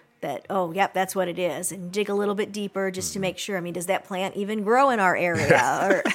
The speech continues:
Speaker 1: <laughs> or is that
Speaker 2: Yeah.
Speaker 1: a plant down in Florida that <laughs>
Speaker 2: Yeah, I, uh, I remember, uh, I think it was last year, I,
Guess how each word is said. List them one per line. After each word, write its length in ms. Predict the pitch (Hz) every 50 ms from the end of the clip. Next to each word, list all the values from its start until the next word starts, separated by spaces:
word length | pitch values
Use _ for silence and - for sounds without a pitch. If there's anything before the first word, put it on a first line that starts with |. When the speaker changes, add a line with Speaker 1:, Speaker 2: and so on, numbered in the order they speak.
| - - 233 -
Speaker 1:
<laughs> 320 | - - - - - -
or 60 | - 226
is 80 | 233 254
that 100 | 294 339
Speaker 2:
Yeah. 60 | 339
Speaker 1:
a 20 |
plant 300 | - - 294 277 285 -
down 160 | 247 254 254
in 140 | 254 240 226
Florida 520 | 240 254 294 320 302 269 233 220 226 233 226
that 300 | 208 202 196 202 - - - - - - _ _ _ -
<laughs> 160 | - - 233 - - - - - - - - -
Speaker 2:
Yeah, 240 | 123 135 131 120 117 104
I, 220 | 113 113 113 113
uh, 140 | 104 104 - -
I 80 | 117 135
remember, 600 | 135 135 127 113 113 107 104 98 92 87 82 - - -
uh, 340 | 90 82 78 76 73 78 - - -
I 60 | -
think 100 | - 120
it 40 | 110
was 120 | 92 80 82
last 320 | 87 90 95 92 - -
year, 320 | 92 87 85 82 82 - -
I, 220 | 80 80 78 76